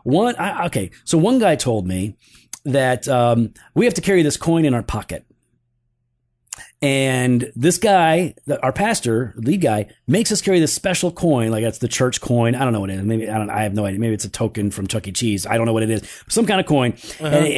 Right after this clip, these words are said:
Speaker 1: and we have to carry it in our pocket at all times. And it's like a, it signifies that we're on the team, that we're aligned, or wha-, whatever.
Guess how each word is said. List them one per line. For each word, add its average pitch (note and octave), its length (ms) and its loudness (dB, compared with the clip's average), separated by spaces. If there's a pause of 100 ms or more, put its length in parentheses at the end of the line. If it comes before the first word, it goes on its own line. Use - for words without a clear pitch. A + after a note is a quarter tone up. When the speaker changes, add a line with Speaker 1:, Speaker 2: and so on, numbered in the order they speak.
(140)
Speaker 1:
and D3+ 80 0
we D#3+ 60 6
have E3+ 80 0
to - 60 -12
carry G#3 200 2
it G3 60 2
in F#3 100 0
our D#3 60 2
pocket E3 280 -2
at C#3 80 2
all C3 100 2
times. F#3+ 300 0
And F3+ 60 0
it's F#3 120 -2
like G3 160 -2
a, D#3 80 0
it E3+ 160 -2
signifies E3+ 840 0 (220)
that D#3+ 100 -2
we're C#3+ 120 2
on A2+ 100 2
the G#2+ 80 -2
team, G3+ 640 2
that C3+ 140 2
we're G#2+ 120 -2
aligned, F3+ 460 0
or C3+ 80 0
wha-, E3+ 180 -2
whatever. F3+ 360 2